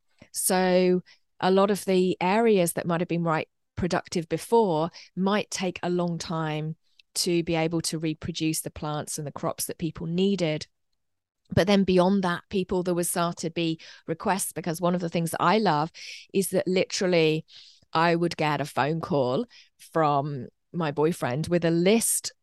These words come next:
that he had spoken to the local elder, the local leader,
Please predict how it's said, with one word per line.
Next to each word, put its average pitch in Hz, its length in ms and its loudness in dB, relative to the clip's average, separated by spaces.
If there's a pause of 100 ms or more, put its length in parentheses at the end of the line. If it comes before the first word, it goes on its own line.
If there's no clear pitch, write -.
(140)
that 170 180 0 (120)
he 208 420 2
had 208 180 -2
spoken 175 540 0
to 170 160 -2
the 165 100 0
local 165 460 0
elder, 160 440 0
the 156 120 -4
local 160 340 -2
leader, 180 520 0